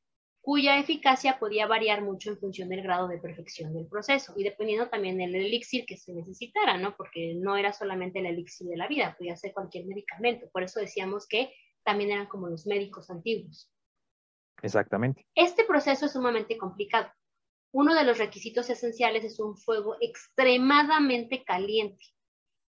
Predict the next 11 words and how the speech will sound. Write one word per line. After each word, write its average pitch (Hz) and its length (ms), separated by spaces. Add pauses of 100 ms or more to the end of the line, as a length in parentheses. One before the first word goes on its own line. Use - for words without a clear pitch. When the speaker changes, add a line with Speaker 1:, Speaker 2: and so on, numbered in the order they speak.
Speaker 1:
La 240 220
temperatura 269 640
en 349 80
el 285 100
laboratorio 208 680
de 247 140
un 220 160
alquimista 208 760
es 220 200
siempre 220 500
intolerable, 196 1120